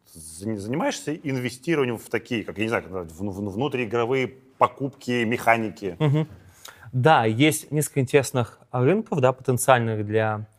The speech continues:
Speaker 2: читателей, где можно зайти. Не так это сложно зайти. Конечно, зарабатывать не супер просто, но рынки растут, и они будут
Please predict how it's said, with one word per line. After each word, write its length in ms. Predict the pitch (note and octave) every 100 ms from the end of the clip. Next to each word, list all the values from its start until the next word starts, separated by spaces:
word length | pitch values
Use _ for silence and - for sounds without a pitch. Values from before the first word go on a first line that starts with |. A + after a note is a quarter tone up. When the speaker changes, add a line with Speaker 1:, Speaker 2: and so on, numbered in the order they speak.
| _ _ _
Speaker 2:
читателей, 420 | - D3+ E3 D3
где 140 | B2+
можно 260 | C3 C3 B2
зайти. 460 | A#2+ B2 - - C3+
Не 160 | C3
так 280 | C3 D#3 -
это 120 | C3 B2+
сложно 380 | - F#3+ G#3+
зайти. 380 | D#3+ C#3 B2+ -
Конечно, 340 | - C#3+ C3 A#2+
зарабатывать 640 | B2+ C3 B2 A#2+ A2+ - _ _ _
не 80 | C3+
супер 300 | - G3+ G3+
просто, 460 | - C3+ B2 - A#2
но 180 | A#2+
рынки 340 | A#2+ F#3 F#3 C#3+
растут, 420 | B2 A#2+ - A#3+
и 40 | B2+
они 140 | C#3
будут 380 | B2+ C3 A#2+